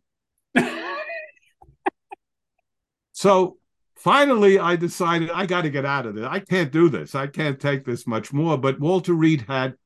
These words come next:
a lot of very important movie theaters throughout the United States.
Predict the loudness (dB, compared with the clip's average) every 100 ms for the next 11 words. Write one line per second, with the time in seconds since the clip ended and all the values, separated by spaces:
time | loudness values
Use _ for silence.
0 | _ -2 0 0 -2 -4 -2 0 2 2
1 | 0 -4 -6 -2 -2 0 2 0 -2 -2
2 | -2 -2 -6 -10 _ _ _ -2 0 0
3 | -2 -4 -2 -2 -4 -6 -8 -4 -4 -6
4 | -14